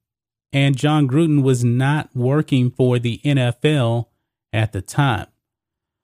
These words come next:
So when the punishment actually does come down, now Roger Goodell could suspend him, but he wasn't an employee at the time. He wasn't bl-,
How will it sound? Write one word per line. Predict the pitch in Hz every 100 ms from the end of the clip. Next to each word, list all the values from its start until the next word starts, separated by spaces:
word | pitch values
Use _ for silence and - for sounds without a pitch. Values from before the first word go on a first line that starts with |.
| _ _
So | - 135 123 110 _ _ _ _ -
when | 139
the | 139
punishment | 113 185 196 - 170
actually | 151 170 175
does | 143 160 156
come | 170 143
down, | 143 135 127
now | 127
Roger | 117 139 151
Goodell | 143 147 147 147 139
could | - 147 147 - _ _ _ _ _
suspend | - 120 - - 185 180
him, | 135 139
but | 127 131 123 _ _ _ _ _ _ _ _ _ _ _ _ _ _ -
he | - 175
wasn't | 175 160 156
an | 139
employee | 139 - 160 151
at | 143 139
the |
time. | 123 160 131
He | 123
wasn't | 139 131
bl-, | 113